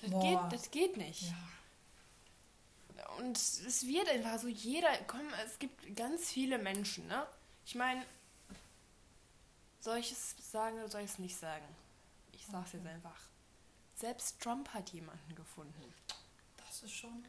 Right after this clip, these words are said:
Speaker 1: Es ist umstritten, ob sie ihn liebt, ne? Aber selbst er, wenn er das schafft, dann schafft ihr das auch.
Speaker 2: Mhm. Das Ding ist einfach so.
Speaker 1: Niemand soll sich angegriffen fühlen, der Trump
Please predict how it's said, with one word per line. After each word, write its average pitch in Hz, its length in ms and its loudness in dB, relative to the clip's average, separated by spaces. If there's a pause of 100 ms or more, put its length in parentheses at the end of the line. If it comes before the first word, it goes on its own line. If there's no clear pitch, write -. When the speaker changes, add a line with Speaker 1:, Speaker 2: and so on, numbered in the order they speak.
(160)
Speaker 1:
Es 220 160 0
ist 262 160 -2
umstritten, 285 540 -2
ob 262 140 -4
sie - 140 -4
ihn 240 220 -2
liebt, 254 380 -2
ne? 180 260 -2 (880)
Aber 226 340 2 (240)
selbst 240 400 0
er, 190 340 2 (560)
wenn 208 160 -6
er 233 140 0
das 262 180 0
schafft, - 460 -8
dann 190 140 -2
schafft 202 320 -4
ihr 240 120 -2
das 220 200 -2 (120)
auch. 190 320 -6 (840)
Speaker 2:
Mhm. 185 320 0 (420)
Das 175 100 -10
Ding 196 120 -4
ist 208 160 -2
einfach 185 320 -6
so. 196 320 -6
Speaker 1:
Niemand 269 280 4
soll 233 100 -2
sich - 100 -4
angegriffen 226 460 -4
fühlen, 214 180 -4
der 202 100 -4
Trump 180 320 -6